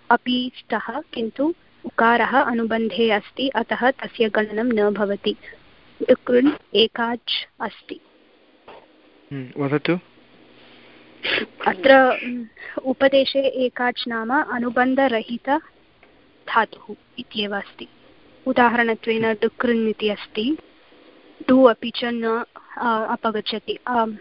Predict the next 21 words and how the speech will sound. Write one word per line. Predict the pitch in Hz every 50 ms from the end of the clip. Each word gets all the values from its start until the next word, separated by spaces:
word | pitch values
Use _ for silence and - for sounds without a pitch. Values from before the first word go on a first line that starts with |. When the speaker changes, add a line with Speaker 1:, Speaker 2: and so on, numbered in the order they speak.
| - -
Speaker 1:
अनुबन्धलोपानन्तरम् | 262 233 226 214 226 226 220 226 226 214 208 202 - 220 214 214 208 202 202 - 208 202 214 277 294 - - _ _ -
अवशिष्यते | 240 220 226 226 - 233 - - 240 220 - 233 233
कृ, | - - - 233 214 233 294
अतः | 220 - _ 233 226 - _ - - - - - - - - - - - - - - 240 240
कृ | - - 254 233 240 -
धातुः | - - 226 214 - - 214 - 254 294 - 233
एकाच् | 226 220 - 214 214 202 - 220
एव | 202 190 202
अस्ति, | 196 - - - _ - - _ _ _ _ _ _ _ _ _ _ _ _ _ _ - -
ऋकारः | - - 247 233 220 220 208 -
एव | 220 214 214 214 226
अस्ति | 220 196 - - - 208 - -
तस्मिन्। | 202 - - - 214 - _ _ - - _ - - _ - _ _ _ _ _ _ _ _ _ _ _ _ _ - -
Speaker 2:
हा, | 139 135 120 113 - - - - -
सम्यक्। | 143 139 127 117 - - - - - - - - - - - - - - - 147
हा, | 143 156 165 - - - - - - - -
अस्तु, | 139 - - 123
गोपालमहोदय | 113 135 127 151 143 147 151 151 147 147 147 139 139
अग्रे | 139 147 147
पठतु | 143 147 143 139 147 143
कृपया। | 151 147 156 160 165 180